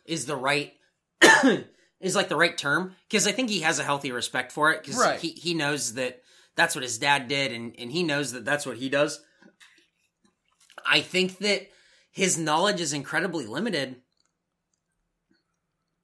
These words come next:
Speaker 1: And that's it. Like, he just goes like, "Yeah, I don't know who that is." Like, he doesn't, I think that he's very aloof in general, and it,
Speaker 2: Mm-hmm.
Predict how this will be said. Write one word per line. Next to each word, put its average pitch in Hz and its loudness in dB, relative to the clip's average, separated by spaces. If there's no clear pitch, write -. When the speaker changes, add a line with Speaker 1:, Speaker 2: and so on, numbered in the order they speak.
Speaker 1:
And 165 0
that's 180 4
it. 202 -2
Like, 147 -2
he 175 2
just 185 2
goes 190 2
like, 170 -2
"Yeah, 165 8
I 156 8
don't 156 2
know 147 0
who 151 -2
that 131 0
is." 131 -4
Like, 156 0
he 180 -2
doesn't, 202 0
I 165 4
think 196 -4
that 233 -6
he's 175 -4
very 143 -2
aloof 139 -6
in 127 -10
general, 165 -4
and 180 0
it, 202 -2
Speaker 2:
Mm-hmm. 147 -8